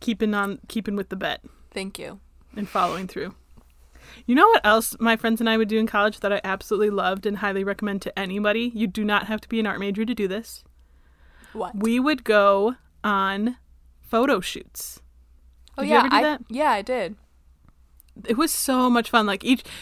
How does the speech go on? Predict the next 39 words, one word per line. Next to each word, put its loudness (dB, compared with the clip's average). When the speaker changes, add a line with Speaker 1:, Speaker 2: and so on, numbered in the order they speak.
Speaker 1:
usually 4
there 2
was 4
at 2
least -2
three 2
or 2
four 0
of 0
us -2
who 0
would 4
bring, -4
like, -2
our 0
professional -4
cameras -4
or 4
just 0
any -2
camera, -6
it -4
doesn't -6
really -8
matter. -4
And -2
we 0
would 2
either -2
go 0
to -4
a -2
location 0
or 0
sometimes -4
just -6
walk -2
around -2
downtown. 2